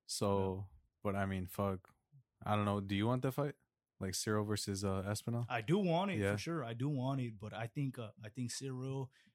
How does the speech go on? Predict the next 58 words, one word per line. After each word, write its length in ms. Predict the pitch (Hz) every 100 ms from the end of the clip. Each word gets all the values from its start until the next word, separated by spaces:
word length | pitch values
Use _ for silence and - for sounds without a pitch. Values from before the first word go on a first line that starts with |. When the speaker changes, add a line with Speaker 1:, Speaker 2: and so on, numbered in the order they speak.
| _
Speaker 2:
should 260 | - 123 -
fight, 420 | - 120 120 117
uh, 200 | 110 98
what's 220 | 98 110
his 140 | 113 107
name, 360 | 107 101 95 87
Almeida. 540 | 107 104 120 147 160 139 _ _ _ _ -
He 140 | 107
should 200 | 107 104
Speaker 1:
Mm. 40 | 98
Speaker 2:
fight 200 | 95 123
Almeida 460 | 113 107 110 131 131
first, 580 | - 135 131 131 - -
and 120 | 127 110
Speaker 1:
Damn. 80 |
Speaker 2:
then 240 | 104 110 104
I 120 | 107
think, 380 | - 131 120 -
uh, 260 | 120 107 95
I 80 | 107
think 220 | 127 107
Aspinall 500 | 107 143 - 113 107
should 200 | - 101
fight, 420 | - 104 101 98 - _ _ _ _ _
uh, 240 | 101 101 95
Stipe. 460 | - 165 175 113 - _ _ -
Speaker 1:
Mm. 400 | 101 98 92 92 90 107
Speaker 2:
He 60 |
has 200 | 101 120
to 100 | -
fight 280 | 117 123 120
him, 160 | 117 120
Speaker 1:
Does 200 | 110 113
Stipe 180 | 127 123
Speaker 2:
and 100 | 147
Speaker 1:
wanna 160 | 139 123
fight 300 | - 143 -
though? 180 | 190 170
Like 260 | 110 101
another? 340 | 104 104 110 127
Speaker 2:
I 60 |
don't 140 | 104 95
know, 220 | 101 117
man. 260 | 104 98 95
Speaker 1:
'Cause 200 | 110 107
Speaker 2:
I 40 |
Speaker 1:
it 20 |
Speaker 2:
don't 80 | 104
Speaker 1:
sounds 300 | - 120 110
Speaker 2:
know. 60 | 123
Speaker 1:
like 80 | 110
he 80 |
Speaker 2:
I 20 | 113
Speaker 1:
just 180 | 117
Speaker 2:
don't 80 | 107
Speaker 1:
wants 240 | 117 104 -
Speaker 2:
know. 40 |
Speaker 1:
John, 200 | 104 98